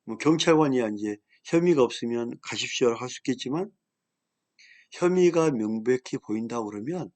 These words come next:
불신 검문 안 하고 당신을 현행범 체포하겠다. 혐의 현행범 체포하고, 어, 필요할 때는 거기에 맞는 어떤 증거가 보인다면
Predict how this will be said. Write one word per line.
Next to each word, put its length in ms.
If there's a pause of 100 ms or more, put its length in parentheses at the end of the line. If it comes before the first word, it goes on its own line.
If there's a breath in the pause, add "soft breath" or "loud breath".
(500 soft breath)
불신 380
검문 320
안 140
하고 380 (260)
당신을 560 (340)
현행범 420
체포하겠다. 640 (1160)
혐의 200
현행범 440
체포하고, 640 (560 soft breath)
어, 360 (100)
필요할 360
때는 440 (760 soft breath)
거기에 280
맞는 520
어떤 340
증거가 460
보인다면 580